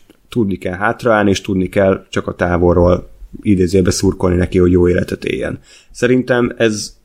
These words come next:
eléggé ott volt a filmben, legalábbis nekem, nekem ez működött, és ezért, ö, tetszett, ö, a, a Woody-nak a szála. A Forky, az meg, hát azzal nem igazán tudtam, bevallom őszintén, mit kezdeni, <laughs> hogy ő, hogy ő mit akart, ö,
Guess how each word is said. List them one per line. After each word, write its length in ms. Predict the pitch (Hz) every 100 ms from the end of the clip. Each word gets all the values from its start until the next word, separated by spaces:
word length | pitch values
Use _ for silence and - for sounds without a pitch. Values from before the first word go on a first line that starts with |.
| _
eléggé 360 | 113 95 92
ott 200 | 95 92
volt 220 | - 90 90
a 40 |
filmben, 520 | - 101 107 123 127
legalábbis 460 | 113 92 92 92 -
nekem, 480 | 95 - 90 90 -
nekem 300 | 98 - 95
ez 100 | 87
működött, 580 | 101 - 120 123 - -
és 200 | 107 -
ezért, 400 | 107 98 98 -
ö, 200 | 98 95
tetszett, 640 | - 90 - - - - _ - - _ _ _
ö, 300 | 92 92 90 -
a, 280 | 95 90 90
a 140 | -
Woody-nak 440 | 92 98 90 92 -
a 40 |
szála. 600 | - 104 107 117 120 - - -
A 300 | 110 107 104
Forky, 540 | 98 127 127 127 135 123
az 160 | 117
meg, 300 | 117 117 110
hát 220 | 69 110 117
azzal 180 | 104
nem 120 | 113 104
igazán 240 | 92 92
tudtam, 300 | 98 - 95
bevallom 320 | 95 92 95
őszintén, 320 | 95 - -
mit 140 | 95 82
kezdeni, 460 | 101 90 101 117 - 156 - _
<laughs> 380 | - - _ _
hogy 180 | 95 95
ő, 240 | 98 98 -
hogy 160 | 101
ő 80 | 101
mit 180 | 98 -
akart, 480 | - 101 - - - -
ö, 280 | - -